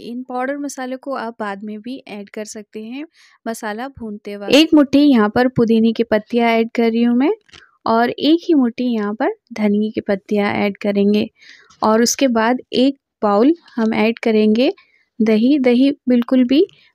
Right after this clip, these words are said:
फ्रेश है, खट्टी वाली दही नहीं लेंगे हम। और उसके बाद ऐड करेंगे एक बड़ा चम्मच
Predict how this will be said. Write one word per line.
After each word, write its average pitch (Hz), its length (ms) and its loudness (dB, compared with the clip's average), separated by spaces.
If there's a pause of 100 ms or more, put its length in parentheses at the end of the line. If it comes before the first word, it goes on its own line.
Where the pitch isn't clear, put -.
फ्रेश 254 440 0
है, 320 200 0 (100)
खट्टी 254 340 -2
वाली 247 300 2
दही 240 320 2
नहीं 233 220 4
लेंगे 254 340 4
हम। 285 200 4 (600)
और 226 200 2
उसके 302 300 0
बाद 254 260 0
ऐड 220 280 -2
करेंगे 226 520 2 (380)
एक 262 240 2
बड़ा 262 260 4
चम्मच 269 520 0